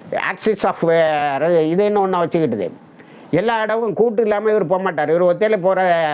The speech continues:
பழக்கமே இல்ல. இப்போ இங்கேயும் ஒரு கூட்டத்தை அழைத்து கொண்டு தான் போகிறார். அவர் ஒரு கணக்கு போடுறாரு, "வ-, இவங்க அடிக்கிற ஒரு ட்ரோன்ஸ் வந்து,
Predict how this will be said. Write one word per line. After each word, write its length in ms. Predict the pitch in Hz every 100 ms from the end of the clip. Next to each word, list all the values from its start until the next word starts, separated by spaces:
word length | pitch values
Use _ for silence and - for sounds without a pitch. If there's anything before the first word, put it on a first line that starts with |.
| 143
பழக்கமே 420 | 113 185 190 196 185
இல்ல. 240 | 127 90 - - - - - - - - - -
இப்போ 600 | 160 196 208 165 165 226 -
இங்கேயும் 720 | 170 208 233 214 202 247 240 -
ஒரு 460 | 180 202 233 294 - - - -
கூட்டத்தை 800 | - 240 247 196 214 247 262 - - -
அழைத்து 400 | - 160 226 208
கொண்டு 240 | 196 185 180
தான் 220 | 202 190
போகிறார். 440 | 175 170 147 123 -
அவர் 180 | 180 196
ஒரு 120 | 190
கணக்கு 420 | 160 190 196 180
போடுறாரு, 460 | 185 180 202 190 170
"வ-, 300 | 156 147 139 - -
இவங்க 360 | - 156 196 190
அடிக்கிற 540 | 175 180 185 180 170
ஒரு 360 | 156 165 170 151
ட்ரோன்ஸ் 320 | 135 180 202 -
வந்து, 480 | 170 160 202 196